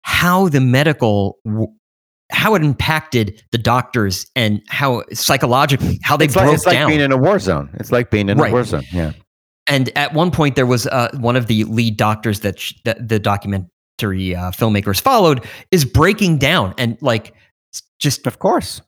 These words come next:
Speaker 1: talking to the camera and just saying, "I can't take it anymore." And I guess somebody, a nurse or one of her colleagues came by and just gently pulled her on her arm, just slowly,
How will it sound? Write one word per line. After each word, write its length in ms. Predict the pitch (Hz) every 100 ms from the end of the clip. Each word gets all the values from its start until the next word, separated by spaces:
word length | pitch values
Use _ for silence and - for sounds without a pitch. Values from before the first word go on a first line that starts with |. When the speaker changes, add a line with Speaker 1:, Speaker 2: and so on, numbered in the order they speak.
| -
Speaker 1:
talking 380 | - 190 196 180
to 80 | 160
the 80 |
camera 340 | - 165 170 165
and 80 | 127
just 160 | 123
saying, 140 | 143 123
"I 40 |
can't 260 | 117 123 104
take 240 | - 214
it 80 | 202
anymore." 300 | 175 160 139 - - - -
And 160 | 151 139
I 80 | 127
guess 440 | 135 156 - -
somebody, 380 | - 120 131 143
a 100 | 110
nurse 580 | 98 85 95 101 127 -
or 160 | 87 82
one 180 | 101
of 60 | 107
her 80 | 110
colleagues 400 | - 107 107 -
came 220 | 113 123
by 160 | 113 143
and 80 |
just 200 | 196 208
gently 320 | - 208 226 208
pulled 300 | - 185 180
her 140 | 185
on 100 | 180
her 160 | 196 185
arm, 300 | 151 151 156
just 320 | 160 - -
slowly, 420 | 156 156 165 151